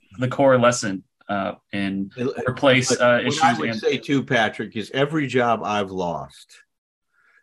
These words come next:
Speaker 2: you know, where I thought, "My God, you know, what does this mean?" and stuff like that. I look back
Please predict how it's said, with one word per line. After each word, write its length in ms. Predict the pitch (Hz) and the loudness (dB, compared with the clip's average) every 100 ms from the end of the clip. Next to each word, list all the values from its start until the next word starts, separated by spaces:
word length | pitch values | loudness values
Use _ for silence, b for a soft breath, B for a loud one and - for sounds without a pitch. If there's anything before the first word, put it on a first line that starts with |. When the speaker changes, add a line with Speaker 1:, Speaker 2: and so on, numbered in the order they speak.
| - | -8
Speaker 2:
you 100 | 101 | -4
know, 140 | 101 | 0
where 160 | 95 98 | 0 0
I 80 | 92 | -2
thought, 340 | - 101 95 | -2 -2 -2
"My 160 | 98 98 | -4 -4
God, 480 | 101 107 101 90 | -2 0 0 -2
you 100 | 90 | -6
know, 200 | 90 90 | -6 -6
what 160 | 87 101 | -4 -4
does 160 | 107 95 | -4 -6
this 240 | 92 - | -12 -6
mean?" 240 | 95 92 | -6 -6
and 120 | 87 82 | -8 -10
stuff 420 | - - 85 - | -12 -10 -10 -8
like 260 | 85 78 | -10 -10
that. 340 | - 87 78 - _ b b - | -10 -10 -10 -16 _ b b -4
I 140 | 107 | 0
look 300 | 131 123 - | 2 0 -2
back 360 | 110 101 104 | -4 -4 -4